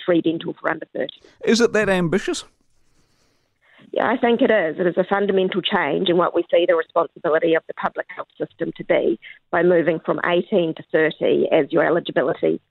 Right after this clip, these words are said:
Speaker 1: for free dental care. I think it's a big step and one that, but, but one that we have been careful to make sure we can do over the three-year period.
Speaker 2: Uh, that's the problem. See, we're not even in, we haven't even voted yet,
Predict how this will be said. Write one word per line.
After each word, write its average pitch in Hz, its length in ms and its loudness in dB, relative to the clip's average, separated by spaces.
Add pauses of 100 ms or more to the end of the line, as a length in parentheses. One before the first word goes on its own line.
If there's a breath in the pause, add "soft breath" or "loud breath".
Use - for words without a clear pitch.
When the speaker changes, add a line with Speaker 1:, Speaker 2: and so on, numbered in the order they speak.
(240 soft breath)
Speaker 1:
for 175 180 -2
free 160 180 2
dental 165 340 0
care. - 320 -2 (300)
I - 60 -6
think 165 200 0
it's - 140 -6
a 175 40 -6
big 180 320 -2
step 160 240 0
and 175 120 -2
one 165 180 0
that, - 200 0
but, 117 240 -2
but 196 460 -2
one 175 240 -2
that 175 100 -2
we 185 120 0
have 175 100 -2
been 175 200 -2
careful 190 320 2
to 180 60 2
make 170 280 0
sure 165 260 2 (260 soft breath)
we 175 120 4
can 180 200 2
do 165 220 4
over 160 240 0
the 180 140 -2
three-year - 340 0
period. - 400 -2
Speaker 2:
Uh, 165 100 -6
that's 226 240 2
the - 100 -4
problem. 143 380 2
See, 151 220 2
we're 151 160 4
not 190 180 2
even 143 220 2
in, 139 260 2
we 143 140 2
haven't 170 160 2
even 123 240 4
voted 135 420 0
yet, 85 300 -8